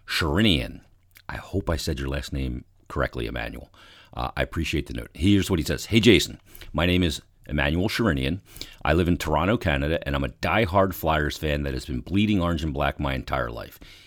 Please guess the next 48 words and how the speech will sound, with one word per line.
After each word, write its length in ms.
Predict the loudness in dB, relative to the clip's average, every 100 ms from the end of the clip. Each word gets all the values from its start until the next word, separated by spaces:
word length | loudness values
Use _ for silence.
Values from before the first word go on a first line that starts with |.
| -10
even 280 | 2 8 8
growing 320 | 8 6 4
up 80 | 2
as 100 | -2
a 40 | -4
kid 260 | -2 0
in 80 | 2
Montreal 480 | 0 -2 0 0 0
surrounded 360 | -2 -2 -2
by 120 | -2 -6
Canadiens 500 | -2 0 2 0 -2
and 100 | -4
Nordiques 360 | 0 0 0
jerseys. 420 | -4 -6 -8 -18 -20 -20 -20 -20 -6
I 60 | 0
always 240 | 4 6
wore 100 | 4
my 120 | 2
Hextall 420 | 2 -2 -2 -4 -2
or 160 | -2
Taka 360 | -2 -2 -6 -6
jersey 340 | -6 -4 -4
proudly, 560 | -6 0 0 0 -4 -6 -12 -20 -10
whether 220 | -6 -6
in 200 | -2 -2
school 320 | -2 0 2
or 120 | 2 0
during 260 | -2 -2
our 140 | -4 -6
epic 340 | -4 -4 -4 -10 -20 -20
street 480 | -6 -6 -4 -2 -2
hockey 320 | -2 -4 -4
battles." 580 | -4 -4 -4 -8 -14 -16 -16 -20 -20
He 100 | -8
said, 180 | -2 2
"I 80 | 4
just 200 | 2 0
love 200 | 4 4
your 80 | 4
show 200 | 4 4
so 200 | 4 2
much. 280 | 2 -2 -6 -14 _ -8
It 140 | -2
nourishes 600 | 2 4 4 4 0 0
my 200 | 0 0
soul 500 | -2 0 0 0 -6
every 300 | -2 2 4
morning 420 | 4 2 0 -2